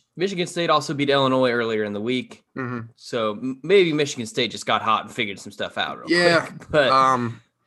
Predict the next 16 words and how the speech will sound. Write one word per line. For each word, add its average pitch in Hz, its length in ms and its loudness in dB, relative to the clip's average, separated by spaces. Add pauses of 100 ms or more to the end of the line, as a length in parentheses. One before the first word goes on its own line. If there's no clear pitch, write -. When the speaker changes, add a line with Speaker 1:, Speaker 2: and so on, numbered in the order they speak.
(140)
Speaker 1:
um, 110 280 0
Speaker 2:
I, 190 100 4 (100)
I 180 60 4
do 196 180 4
think, 185 480 0 (120)
um, 117 440 -2 (1040)
it's, 143 180 4
it's 135 140 2
between, 151 460 0 (100)
uh, 120 240 4
the, 120 140 2 (240)
you 120 120 -4
know, 110 60 -6
final 143 380 2
first 131 340 2
seed 117 280 2